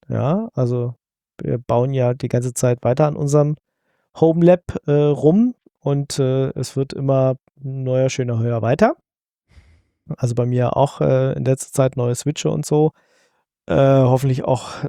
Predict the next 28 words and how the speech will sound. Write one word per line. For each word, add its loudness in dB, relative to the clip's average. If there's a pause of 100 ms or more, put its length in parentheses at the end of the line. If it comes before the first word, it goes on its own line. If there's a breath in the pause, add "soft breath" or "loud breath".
noch -2
eine 0
schnellere 2
Glasfaserverbindung 0
oder -4
eine -6
zweite, 2 (260)
ah, -4
dass -4
man -4
auch -4
den -4
Single -4
Point -6
of -6
Failure 2
wegkriegt. -6 (960 loud breath)
Ähm, 4 (140)
also 2
es -6
wird -4
immer -2
weiter 0
gebastelt, 0
wir -4
bauen -2
immer -4
mehr 2